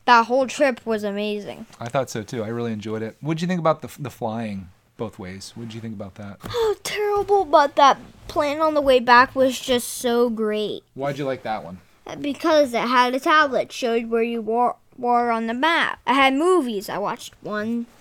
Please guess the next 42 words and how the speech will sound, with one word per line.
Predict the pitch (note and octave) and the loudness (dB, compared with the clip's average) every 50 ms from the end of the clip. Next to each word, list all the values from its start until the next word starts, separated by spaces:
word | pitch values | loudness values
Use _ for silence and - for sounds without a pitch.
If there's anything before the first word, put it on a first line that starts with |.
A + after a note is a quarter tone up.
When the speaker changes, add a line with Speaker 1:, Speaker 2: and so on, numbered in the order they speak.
| - _ - - - - - - - - - - | -20 _ -20 -20 -20 -20 -20 -20 -20 -20 -18 -14
Speaker 1:
movie | - D4 D#4 D#4+ D#4 D4 B3+ A3 G#3 | -10 -6 -6 -6 -6 -6 -6 -6 -6
on | E3+ A#2 C3 F#3 - | -6 -8 -10 -12 -14
there. | F#2+ D#2+ - C4+ _ _ _ - - _ | -16 -18 -18 -20 _ _ _ -20 -14 _
Whole | - C#4 D4+ D#4 | -4 -4 -4 -4
thing. | D#4+ - - D#4+ C#4 A#3+ - - - _ _ - | -6 -6 -6 -6 -6 -6 -8 -14 -20 _ _ -12
No | B3 B3+ | -10 -10
sleeping | B3 - - - - - _ - - - | -12 -12 -16 -16 -16 -18 _ -20 -20 -20
on | - - - | -20 -20 -20
the | - - | -20 -20
plane. | _ _ _ _ - _ - | _ _ _ _ -20 _ -12
Speaker 2:
I | A2+ A2+ | -12 -12
slept | - - - G#2+ G2 - _ _ | -10 -8 -8 -8 -8 -10 _ _
both | - F2 F2 - - | -12 -12 -12 -12 -12
ways, | F2 D#2 D#2+ E2 - | -12 -12 -12 -14 -14
at | G2 F#2 | -12 -8
least | A2+ B2+ A#2+ - | -8 -8 -8 -8
a | G#2+ | -8
little | E2+ F2 F2+ E2+ E2+ | -8 -8 -8 -10 -10
bit. | D2 D2+ D2+ - _ _ | -12 -12 -14 -16 _ _
On | B2 A#2+ G#2 | -10 -8 -6
the | G#2 | -4
way | A2+ C3+ D3+ E3 | 0 2 2 4
there, | C#3+ B2 B2+ B2+ A2+ | 4 2 0 0 -2
I | G#2+ | -2
slept | - - C3 G#2 - | -4 -4 -6 -6 -6
the | - G#2 | -6 -8
entire | F#2+ - G#2+ F2+ F2 | -8 -8 -8 -8 -8
time. | E2 - F2+ F2 E2+ E2 E2 F2 - _ _ _ _ _ _ | -8 -10 -10 -10 -10 -10 -12 -14 -16 _ _ _ _ _ _
Speaker 1:
Yeah. | C4 B3 D3+ | -8 -8 -6
Speaker 2:
And | C#3+ D3 | -4 -2
you | D3+ C#3+ | -2 0
did | B2 B2 A2 | 0 -2 -4
for | - - | -4 -8
the | G#2 F2+ | -8 -8
most | F#2 F#2+ F#2+ - | -8 -10 -10 -10
part, | - G2+ E2+ - | -10 -10 -10 -12
too, | - - A2 F#2 F2+ F2+ - | -12 -10 -10 -10 -10 -10 -10
'cause | - A2+ | -10 -8
that | G2 G#2+ | -6 -6
Speaker 1:
Yeah. | A#2 A#2 | -4 -4
Speaker 2:
was | A#2 A#2 G#2 | -4 -4 -6
overnight. | A2+ G#2+ F#2+ G#2+ F#2+ F#2 F#2 F#2 F#2 | -6 -8 -8 -6 -6 -6 -6 -8 -10